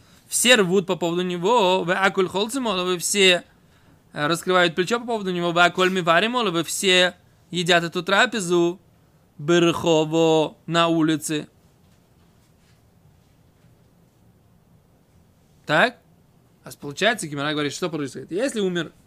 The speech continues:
как понять Мишну? Про что идёт речь? Ми-, если умер какой-то мудрец, так написано же, братья, все родственники, все как родственники себя ведут. Так? А если умер какой-то просто человек? Сейчас Гемара спрашивает.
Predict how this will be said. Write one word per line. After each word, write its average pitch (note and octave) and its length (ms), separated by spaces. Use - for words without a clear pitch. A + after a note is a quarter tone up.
как A#3 240
понять A#3+ 240
Мишну? G#3 300
Про D3 120
что A3 160
идёт A3 200
речь? D3+ 220
Ми-, A3+ 280
если A3+ 440
умер F#3+ 460
какой-то F#3 440
мудрец, F#3+ 880
так C3+ 120
написано G3 360
же, F#3+ 80
братья, A3 340
все C#4 320
родственники, F#3+ 440
все C#4+ 220
как C#4 120
родственники D3+ 380
себя B2 160
ведут. A#2+ 280
Так? F3+ 320
А D#3+ 100
если G#3 180
умер A#3 140
какой-то G#3 340
просто G3 300
человек? D3 460
Сейчас D#3+ 180
Гемара F#3 200
спрашивает. F#3+ 340